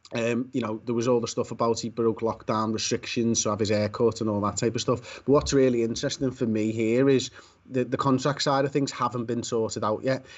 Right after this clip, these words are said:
His contract runs out on July the first, and he will be allowed to leave. Now, you bring that back to someone like a Liverpool. Have we got any players there that could leave? I mean, is Adam Lallana one of our players that potentially could leave? This is something that needs sorting out by the Premier League, isn't it? That contracts either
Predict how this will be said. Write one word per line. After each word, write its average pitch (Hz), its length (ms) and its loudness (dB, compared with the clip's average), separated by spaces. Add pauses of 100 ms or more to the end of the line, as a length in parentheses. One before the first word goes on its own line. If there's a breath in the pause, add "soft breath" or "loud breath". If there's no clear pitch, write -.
His 135 100 0
contract 127 400 2
runs 127 180 0
out 117 120 0
on 120 100 -4
July 113 240 0
the 107 80 -4
first, 110 300 -2
and 123 100 0
he 131 180 -4
will 117 360 4
be 131 100 2
allowed 113 360 4
to 113 120 -6
leave. 107 480 -4 (300 loud breath)
Now, 110 300 0 (280)
you 127 100 -2
bring 131 200 4
that 127 160 -2
back 110 220 -2
to 101 260 -4
someone 107 320 -4
like 92 120 -4
a 92 60 -2
Liverpool. 113 540 2
Have 101 120 -4
we 131 80 4
got 117 120 -2
any 117 120 -2
players 107 360 0
there 104 240 2
that 104 100 -6
could 110 240 -4
leave? 107 300 0
I 107 40 -4
mean, 101 240 0 (240 loud breath)
is 113 120 2
Adam 113 240 2
Lallana 113 400 2
one 311 100 4
of 302 100 2
our 302 140 2
players 311 380 0
that - 180 -6
potentially 202 400 -4
could 202 200 0
leave? 208 200 0 (220 loud breath)
This 175 120 4
is 196 120 0
something 170 260 4
that 147 120 4
needs 139 280 4
sorting 131 380 0
out 123 180 -2
by 135 140 0
the 135 80 -4
Premier 135 340 0
League, 120 180 0
isn't 117 200 0
it? 135 100 0
That 120 140 -4
contracts 120 440 -2
either 117 300 0